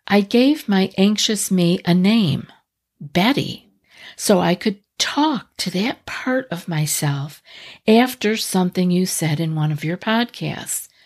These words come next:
Now, when I feel anxiety rising, I say, "Hello, Betty, what's the problem?" And then Betty me has to answer. Or if I'm busy, I will say, "Betty, just go away now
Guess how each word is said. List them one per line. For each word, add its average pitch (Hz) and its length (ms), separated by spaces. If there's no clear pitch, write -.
Now, 233 300
when 156 180
I 156 120
feel 165 260
anxiety 165 720
rising, 165 800
I 151 80
say, 196 380
"Hello, 320 320
Betty, 175 580
what's 233 260
the - 140
problem?" 330 720
And 160 160
then 208 240
Betty 202 300
me 208 500
has 185 300
to - 140
answer. - 680
Or 240 460
if 185 120
I'm 202 220
busy, 214 500
I 180 80
will 202 140
say, 190 480
"Betty, 240 460
just - 260
go 196 220
away 247 320
now 208 460